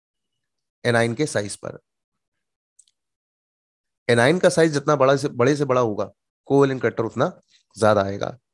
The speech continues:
Greater is the size of the anion, more is the distortion, more is the covalent character। अब एल आई सी एल, एल आई बी आर,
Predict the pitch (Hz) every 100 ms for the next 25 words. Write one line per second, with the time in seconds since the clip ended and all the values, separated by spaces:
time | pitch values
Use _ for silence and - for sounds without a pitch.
0 | _ _ _ _ _ _ _ _ _ 98
1 | 117 156 160 165 147 139 139 127 120 104
2 | 104 165 - _ _ _ 110 127 151 127
3 | 120 127 - _ - - 110 107 143 160
4 | - 117 123 113 120 120 107 104 131 -
5 | 95 - 98 _ _ _ _ _ _ _
6 | _ - 123 127 123 143 143 160 165 175
7 | _ _ _ _ _ _ _ _ - 120
8 | 127 139 147 151 151